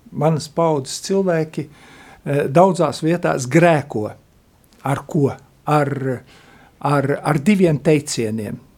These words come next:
Viens teiciens ir tāds, kur es uzskatu, ka tas ir liels, liels grēks, ejot pie jaunatnes un teikt tādu frāzi. Eh,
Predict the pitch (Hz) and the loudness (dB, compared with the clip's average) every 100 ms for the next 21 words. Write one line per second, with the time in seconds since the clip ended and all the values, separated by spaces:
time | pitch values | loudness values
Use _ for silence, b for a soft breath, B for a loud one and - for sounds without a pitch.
0 | - 120 170 196 - - 180 180 165 151 | -8 0 2 2 0 0 0 0 -2 -2
1 | - 151 - 170 160 - - - _ _ | -2 -4 0 0 0 -8 -10 -16 _ _
2 | - 156 160 156 190 - - - - - | -2 2 2 2 0 -2 -4 -6 -8 -8
3 | 143 156 - 151 185 214 - 180 185 165 | -2 -2 2 6 6 6 2 2 4 4
4 | 135 131 151 180 240 - - _ _ - | 2 -2 0 2 0 -6 -14 _ _ -2
5 | 165 151 135 139 139 123 139 156 175 240 | 2 2 0 -4 -2 0 2 4 4 2
6 | 240 226 - - b b b b 160 151 | 0 -2 -4 -18 b b b b 0 0
7 | 147 - - 175 185 - 160 156 131 - | 0 -6 2 2 2 -2 -4 -4 -6 -4
8 | 143 131 123 110 B B B B B B | 0 0 -2 -10 B B B B B B
9 | B B 135 127 120 | B B -2 0 -2